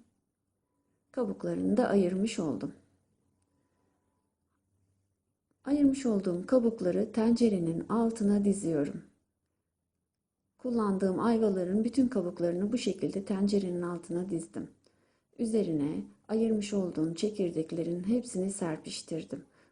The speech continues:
Bunlar ayvamız pişerken harika bir renk ve tat verecek. İşin püf noktası burada. Bütün çekirdekleri dizdim.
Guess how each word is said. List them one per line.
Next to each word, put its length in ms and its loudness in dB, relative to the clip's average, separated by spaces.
Bunlar 380 -2
ayvamız 520 0
pişerken 520 -2
harika 560 -2
bir 200 2
renk 280 2
ve 160 -2
tat 300 -6
verecek. 560 -6
İşin 280 -4
püf 220 -6
noktası 540 -2
burada. 400 -4
Bütün 180 -2
çekirdekleri 840 -4
dizdim. 600 4